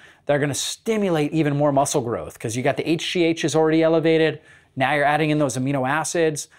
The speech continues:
that trigger muscle growth. Now you're gonna get better preservation of that lean body tissue, better strength, uh, development. In fact, I usually notice that, like, my best workout is in that fully fasted state,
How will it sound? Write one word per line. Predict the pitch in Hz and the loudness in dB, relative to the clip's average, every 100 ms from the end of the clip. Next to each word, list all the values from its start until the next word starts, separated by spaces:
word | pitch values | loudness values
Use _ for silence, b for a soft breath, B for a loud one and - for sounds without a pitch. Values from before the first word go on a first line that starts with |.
| b b | b b
that | 127 117 | -4 -4
trigger | - 160 147 156 | -2 0 2 2
muscle | 147 139 160 | 0 0 -2
growth. | 131 147 147 147 - | 0 2 0 -4 -6
Now | 127 | -2
you're | 131 131 | -2 -2
gonna | 135 | -4
get | 127 117 - | -4 -6 -4
better | 139 147 | -2 0
preservation | 147 143 131 120 143 175 180 | 0 0 0 -2 -2 -2 -2
of | 165 | 0
that | 160 160 | 0 0
lean | 175 | -2
body | 151 151 165 | -2 -2 -4
tissue, | 180 - 185 | -4 -2 -4
better | 131 110 | -4 -6
strength, | 101 - 151 160 - _ B B B B | -6 -6 -4 -4 -8 _ B B B B
uh, | 151 | 2
development. | 151 143 165 160 175 | 2 2 2 0 -2
In | |
fact, | 180 165 151 | -2 -2 2
I | 190 | 2
usually | 247 208 185 | 2 2 4
notice | 165 165 - | 2 2 0
that, | - | 0
like, | 143 139 - - | -2 -4 -12 -6
my | 156 | -4
best | 147 156 151 - | -2 -2 -4 -2
workout | 156 156 127 101 - | -2 -2 -2 -4 -6
is | 123 120 | -6 -4
in | 143 | -2
that | 131 - | -4 -6
fully | - 156 156 | -2 -2 0
fasted | 147 135 - 127 | 0 -2 -4 -8
state, | - 135 120 117 | -6 -4 -4 -8